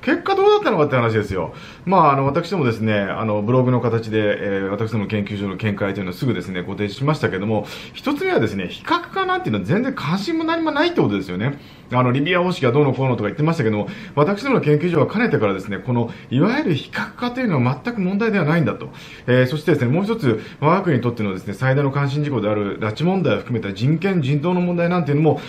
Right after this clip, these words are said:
こんなものも、こんなものもですね、アメリカの目から見ると北朝鮮勢との関係では何も問題ではない。じゃあ一体何かといえばですね、いわゆるアザーイシューズという言い方してますけれども、アザーイシューズというのはですね、えー、イリシッ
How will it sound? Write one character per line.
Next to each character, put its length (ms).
こ 160
ん 100
な 140
も 60
の 220
も、 100
こ 160
ん 20
な 80
も 140
の 80
も 100
で 60
す 80
ね、 100
ア 60
メ 100
リ 60
カ 100
の 60
目 100
か 80
ら 80
見 80
る 80
と 80
北 200
朝 120
鮮 160
勢 120
と 100
の 40
関 140
係 80
で 60
は 80
何 200
も 120
問 100
題 140
で 40
は 60
な 140
い。 60
じ 100
ゃ 40
あ 20
一 120
体 140
何 200
か 100
と 140
い 20
え 60
ば 80
で 60
す 80
ね、 80
い 100
わ 80
ゆ 60
る 180
ア 260
ザ 100
ー 200
イ 60
シ 120
ュ 100
ー 40
ズ 80
と 120
い 20
う 80
言 100
い 40
方 160
し 40
て 80
ま 100
す 60
け 80
れ 60
ど 60
も、 220
ア 80
ザ 120
ー 100
イ 40
シ 100
ュ 20
ー 20
ズ 140
と 100
い 40
う 20
の 80
は 60
で 40
す 80
ね、 280
え 400
ー、 60
イ 60
リ 100
シ 120
ッ 40